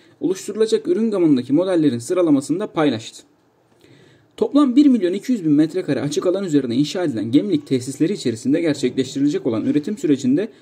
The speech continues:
robotlara da büyük görev düşüyor. Şu an itibariyle altmış iki robotun kurulumuna başlandığını gördüğümüz sürecin sonunda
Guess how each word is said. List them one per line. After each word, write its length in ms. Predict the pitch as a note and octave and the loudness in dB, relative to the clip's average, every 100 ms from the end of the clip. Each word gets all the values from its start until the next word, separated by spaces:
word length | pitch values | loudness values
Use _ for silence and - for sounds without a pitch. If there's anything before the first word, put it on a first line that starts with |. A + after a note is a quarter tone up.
| _ | _
robotlara 460 | F#3 G#3 C3+ C#3 D3+ | 0 0 0 0 0
da 140 | G3 | 0
büyük 220 | F3 F#3+ - | -2 -2 0
görev 260 | D#3 D#3 | 2 2
düşüyor. 300 | A#2 - - - _ _ _ _ - _ _ _ _ _ _ | 0 -8 -14 -14 _ _ _ _ -20 _ _ _ _ _ _
Şu 240 | - A3 | -4 2
an 100 | C#4 | 4
itibariyle 540 | C4 A3+ G#3 G3+ A#3+ G3 | 4 2 0 0 0 -2
altmış 300 | - G3+ - | -6 -8 -6
iki 120 | B3 | 2
robotun 300 | G3+ D#3 C3+ | 2 2 -4
kurulumuna 500 | C3 E3 F3 F#3 F#3+ | -2 -2 -2 -4 -4
başlandığını 540 | D#3+ D#3 D#3+ D3+ B2+ | -4 -2 0 2 2
gördüğümüz 420 | A#2+ B2+ A#2 A2+ A2+ | 0 -2 0 -4 -4
sürecin 360 | - F#3+ G#3 | 2 2 2
sonunda 520 | A#3 F3+ D3+ E3+ B3+ | -2 2 2 2 -4